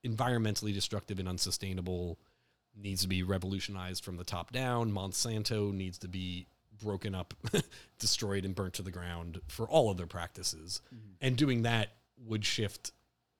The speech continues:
Speaker 1: organic purchasing two, three, fourfold in a c-, matter of years that all the shopping with your dollar and all the ad campaigns and all the influencers will never get us to. Never.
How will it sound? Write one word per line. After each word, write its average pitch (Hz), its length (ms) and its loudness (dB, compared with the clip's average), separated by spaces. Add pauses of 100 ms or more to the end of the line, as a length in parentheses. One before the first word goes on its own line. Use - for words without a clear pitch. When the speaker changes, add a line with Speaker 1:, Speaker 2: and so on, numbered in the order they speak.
(440)
Speaker 1:
organic 104 680 2 (320)
purchasing 95 640 0 (680)
two, 156 180 2
three, 123 220 0
fourfold 92 600 -2 (960)
in 135 140 0
a 110 40 0
c-, - 260 -8
matter 113 260 2
of 92 100 0
years 90 340 -2
that 98 180 -2 (160)
all 131 240 6
the 123 80 2
shopping 110 380 0
with 95 140 -4
your 98 100 -6
dollar 92 280 -2
and 92 80 -2
all 98 120 0
the 98 160 -4
ad 98 180 -2
campaigns 92 420 -2
and 92 80 -6
all 92 120 -2
the 95 140 -2
influencers 90 600 -4 (400)
will 107 240 2
never 95 580 4
get 80 220 -8
us - 180 -6
to. - 80 -14 (1300)
Never. 98 380 2